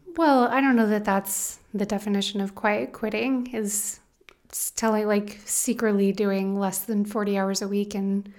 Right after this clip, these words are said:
hiding it from people. P-, perhaps for some people it is. I think it varies from person to person, right? This is not, like, a universal definition. But I think it's generally, if, if all we mean by quiet quitting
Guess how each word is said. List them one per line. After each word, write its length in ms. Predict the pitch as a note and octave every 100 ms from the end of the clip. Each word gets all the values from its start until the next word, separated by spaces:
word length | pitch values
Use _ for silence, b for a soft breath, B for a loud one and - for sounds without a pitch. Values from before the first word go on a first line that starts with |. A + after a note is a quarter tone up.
| B B
hiding 340 | - A3+ G#3 G#3
it 140 | A#3
from 180 | A#3+ G#3
people. 500 | G3+ G#3 G3 G3+ G#3 B B -
P-, 140 | D#4 D#4
perhaps 320 | - C4+ C4+
for 100 | -
some 200 | A#3 A#3
people 240 | A3 G#3+ G#3
it 100 | G3+
is. 180 | G#3 A3
I 60 |
think 180 | A3+ A#3
it 140 | G3+
varies 340 | G#3+ G3 G3+ G#3+
from 140 | G#3+
person 300 | G#3 G#3+ A#3+
to 40 | B3
person, 320 | A#3 A3 A3
right? 200 | A3 A#3
This 160 | G#3+
is 80 | G3+
not, 140 | G3+ G#3+
like, 140 | G#3
a 40 |
universal 560 | F#3+ G3+ F#3+ G3 G3 G#3+
definition. 720 | G#3+ G#3+ G#3 G3+ - B3+ B3+ B B B B B -
But 80 | B3+
I 100 | D4
think 140 | D4+
it's 120 | C4+
generally, 600 | - G#3 G#3+ G3 F#3 B3 b b b b b - - -
if, 220 | F4 D#4+ - -
if 180 | D#4+
all 200 | D#4+ C4+
we 120 | E4+ D#4
mean 160 | C4+
by 120 | B3 A3+
quiet 320 | A#3+ G#3+ G#3+
quitting 480 | G#3+ G#3 A3 A#3+